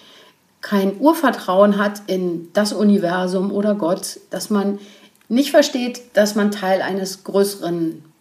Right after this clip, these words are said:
Zusammenhangs ist. Und das ist, wenn da auch noch ein Mangel an spiritueller Praxis dazu kommt,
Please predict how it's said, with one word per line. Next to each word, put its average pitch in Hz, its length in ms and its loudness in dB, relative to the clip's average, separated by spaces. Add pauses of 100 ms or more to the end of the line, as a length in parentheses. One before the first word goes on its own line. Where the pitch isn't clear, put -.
(360)
Zusammenhangs 185 760 2
ist. - 340 -18 (1080)
Und 214 320 2 (360)
das 262 200 2
ist, 285 300 0
wenn 233 560 2 (120)
da 190 180 2
auch 180 120 2
noch 202 140 4
ein 180 180 2
Mangel 196 340 6
an 180 140 2
spiritueller 220 600 0
Praxis 277 520 -2
dazu 233 340 -2
kommt, 220 420 0